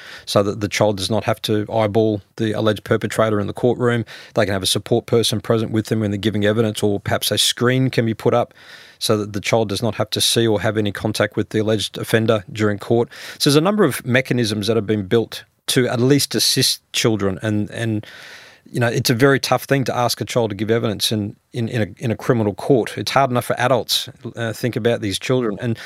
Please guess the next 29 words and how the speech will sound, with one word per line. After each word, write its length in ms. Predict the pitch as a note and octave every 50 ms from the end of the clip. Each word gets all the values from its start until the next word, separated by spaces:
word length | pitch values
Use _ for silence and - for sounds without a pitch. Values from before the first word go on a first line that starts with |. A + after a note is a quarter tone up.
| - - -
however, 380 | - B2+ C3+ D#3 D3+ A2+ A#2 G2+
having 260 | - D3+ D3 A#2 G#2
said 200 | - - D3+ C3+
that, 120 | A#2 G#2
some 140 | - - C3+
of 40 | A#2
the 140 | G#2+ G2 G2
best 240 | C#3 C#3+ C3 -
witnesses 360 | - B2+ B2 C3 A#2+ A2+ A2 A2+
I've 80 | A2+
ever 180 | A#2+ B2 G#2 G2+
seen 300 | - - B2+ A#2+ A2 G2
have 140 | A2 A2+ G#2
been 260 | A2+ A2 G#2+ G#2 G#2
young 180 | A#2+ A#2+ A2
children. 340 | G#2 - A#2 A2 G2+ G2+ F#2+
They've 120 | G2 G2+ G2
been, 280 | G2+ G2+ G2+ G2+ - -
been 140 | - A2
absolutely 380 | A2 A2+ A2 - - - G#2+ F#2+
brilliant 300 | F#2 A2 A#2 B2 A2 G2+
because 200 | G#2 G2 - G#2
they 80 | G#2+ G#2
just 200 | G#2 A2+ - -
tell 180 | A#2 A2+ A#2
it 80 | A2 G#2
as 180 | G#2+ A2+ G2
it 80 | G2+ G2
is. 300 | A2 A#2 G#2+ - - -